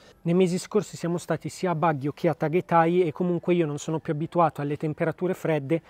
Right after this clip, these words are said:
e la felpa me la sono messa, in particolare per dormire la notte avevo abbastanza freddo. E questo indipendentemente dalla stagione in cui siamo, sia nella stagione delle piogge che nella stagione estiva, in queste località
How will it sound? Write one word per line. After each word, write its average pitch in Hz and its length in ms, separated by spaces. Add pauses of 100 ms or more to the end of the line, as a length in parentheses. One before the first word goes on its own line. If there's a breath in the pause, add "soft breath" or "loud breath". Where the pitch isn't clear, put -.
(220 soft breath)
e 165 120
la 170 100
felpa 165 380
me 156 80
la 147 80
sono 160 240
messa, 160 420
in 147 140
particolare 160 540
per 147 180
dormire 156 320
la 165 80
notte 147 320
avevo 135 180
abbastanza 135 500
freddo. 131 380 (220 loud breath)
E 170 100
questo - 280
indipendentemente 185 920
dalla 160 200
stagione 156 360
in 151 60
cui - 140
siamo, 143 320
sia 165 180
nella 175 180
stagione 170 400
delle 165 220
piogge 147 400
che 156 280
nella 151 240
stagione 156 420
estiva, 160 480 (300 loud breath)
in 170 120
queste 175 280
località 170 640